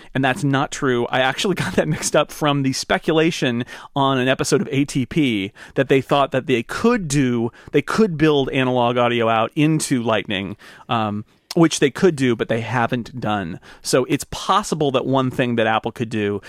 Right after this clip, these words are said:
would be to update Lightning so that one of the things that it could do was send out analog audio, thereby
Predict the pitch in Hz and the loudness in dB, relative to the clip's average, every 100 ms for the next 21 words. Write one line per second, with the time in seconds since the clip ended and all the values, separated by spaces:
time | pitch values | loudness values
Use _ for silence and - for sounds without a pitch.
0 | - - 131 127 120 139 - 127 113 117 | -6 -2 2 2 2 -2 0 0 0 0
1 | 127 - 110 104 104 - - - 143 127 | 0 0 -4 -4 -6 -12 -12 0 2 2
2 | 123 120 117 135 139 151 151 135 131 139 | 4 2 2 2 4 4 4 0 0 0
3 | 123 127 120 131 117 135 127 117 117 - | 0 -2 -2 -2 0 2 2 2 0 0
4 | 131 123 117 117 113 110 110 131 135 120 | 0 2 0 0 0 0 2 2 2 2
5 | 110 110 131 123 123 113 113 | 0 0 0 2 2 2 0